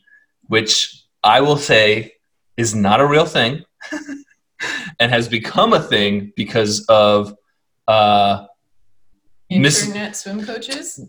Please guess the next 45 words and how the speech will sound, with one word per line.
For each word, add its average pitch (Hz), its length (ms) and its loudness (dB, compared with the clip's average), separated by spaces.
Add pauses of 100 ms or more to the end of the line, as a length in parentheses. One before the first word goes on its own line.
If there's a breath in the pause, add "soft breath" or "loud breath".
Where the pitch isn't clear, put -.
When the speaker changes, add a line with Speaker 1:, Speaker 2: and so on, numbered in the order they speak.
(140)
Speaker 1:
I 143 80 4
would 151 140 -4
say 127 440 -2 (380)
lack 123 360 0
of 160 120 -4
knowledge 139 840 0
and 107 500 -2 (840)
Speaker 2:
Easy 220 240 -6
Speaker 1:
mis-, 143 380 2
Speaker 2:
phrasing. - 180 -10 (140)
Speaker 1:
mislabeling 117 1120 0
something, - 800 -4 (440)
mislabeling 123 640 0
a 101 40 0
movement. 101 580 -4
Speaker 2:
I 240 40 0
really 254 260 -6
do 214 140 -10
think, 208 280 -10
though, 170 160 -8
it 170 80 -10
is 170 220 -12
that, 127 100 -12
like, 160 220 -12
you 185 80 -14
have 165 240 -14
to - 80 -18
have 151 180 -14
something 160 420 -16 (120)
to 175 140 -18
call 156 340 -12
something 147 640 -12
when 170 180 -12
you 160 200 -16
do 170 180 -12
something 156 640 -16
Speaker 1:
Right, 135 200 2
and 123 80 -6
there 156 80 -2
was 170 120 0
a 135 60 0
Speaker 2:
in 123 40 0
Speaker 1:
name 131 220 -2
for - 140 -4
it - 40 2